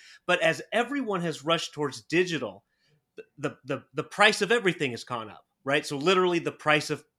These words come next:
the price of engagement, the price of a click, the price of everything has gone up, while, because everyone's ran over there. But like most things, when everyone runs one way,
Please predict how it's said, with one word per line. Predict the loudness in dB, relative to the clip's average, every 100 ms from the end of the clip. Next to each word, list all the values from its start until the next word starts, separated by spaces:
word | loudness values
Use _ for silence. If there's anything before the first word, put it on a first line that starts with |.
| _ _
the | -12
price | 0 4 4 2
of | -2
engagement, | -2 -2 -4 -8 -14
the | -16
price | 0 0 2
of | -2
a | -4
click, | -4 -4 -4 -6
the | -16
price | 0 0 2
of | -2
everything | 0 2 0 -2 -6
has | -6
gone | -4 -4 -4
up, | -12 -18 _ -20 -20 _
while, | -4 2 4 4 2 -4 _ _ _ _
because | -4 -2 2
everyone's | 2 2 -2 -2
ran | -2 -2 0
over | -2 -4
there. | -8 -14 _ _ _
But | -6 -2
like | -4 -4
most | -4 -2 -2 -4
things, | -4 -4 -6 -6
when | -2
everyone | -2 -2 -4 -4 0
runs | 0 0 -6
one | -2 2 2 0
way, | -6 -8 -12 -14